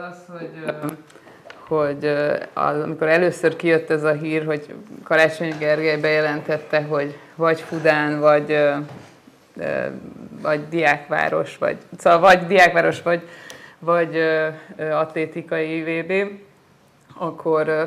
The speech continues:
fölhívott egy ismerősöm, hogy, hogy na, a Gyurcsány már megint megszivatta a szegény Karácsonyt, mert hogy kiírta, hogy ez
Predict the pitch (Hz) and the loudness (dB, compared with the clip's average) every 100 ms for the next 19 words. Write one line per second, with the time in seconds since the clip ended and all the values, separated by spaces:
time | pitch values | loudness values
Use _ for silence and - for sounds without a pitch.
0 | 160 175 160 156 165 165 165 151 165 156 | 2 2 2 -2 -6 -4 -6 -4 -4 -4
1 | 156 156 - - _ - 160 160 190 185 | -6 -10 -20 -20 _ -8 -8 -2 0 0
2 | 175 202 202 175 165 156 180 165 156 160 | 0 -2 -2 -2 -2 -2 -2 -4 -4 -4
3 | - 160 151 147 156 151 170 156 147 156 | -6 -8 -6 -6 -6 -2 -2 -2 -2 0
4 | 170 185 185 - 196 175 175 165 165 208 | 4 4 2 -2 -2 -2 -2 -2 -4 -4
5 | 190 - 170 156 151 | -4 -2 -2 -2 -2